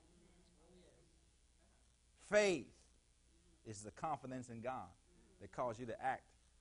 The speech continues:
based upon what he said without any sense realm evidence. Come on, Romans eight twenty-eight. Come on, let's go there.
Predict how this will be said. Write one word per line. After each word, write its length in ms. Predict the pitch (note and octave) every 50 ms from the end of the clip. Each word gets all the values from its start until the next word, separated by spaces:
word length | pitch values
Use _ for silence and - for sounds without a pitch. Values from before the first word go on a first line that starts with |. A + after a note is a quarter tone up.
| - - - - - - -
based 200 | A#2+ B2 A#2+ -
upon 220 | A2 A#2+ A#2 A#2
what 140 | A2 A#2 A2+
he 80 | A2+ G#2+
said 220 | G#2 B2+ B2 A2+
without 260 | G#2 G#2 A2 G#2+ G#2+
any 180 | G#2+ G#2 G2+ F#2+
sense 260 | F#2 - A#2 G#2+ G2 -
realm 120 | A#2 G#2+ G#2 G2 F#2 G2+ - - - - - - - - - - - - - - - - - - -
evidence. 360 | A2 G#2+ F#2 F2+ E2 E2+ - - - - - - - - - - - - - - - - - - - - - - - - - - - - - - - - - - - - - - - - - - - - - - - - - - - - - - - - - - - - - -
Come 100 | - F3
on, 100 | D#3 D3
Romans 280 | D#3 E3 E3+ D#3+ D3
eight 140 | F3 E3 D3
twenty-eight. 380 | - E3 E3 D#3+ E3 D#3+ C3 -
Come 120 | - C#3+
on, 40 | C#3+
let's 120 | C#3 -
go 120 | - D3+ C#3+
there. 200 | C#3 C3+ C3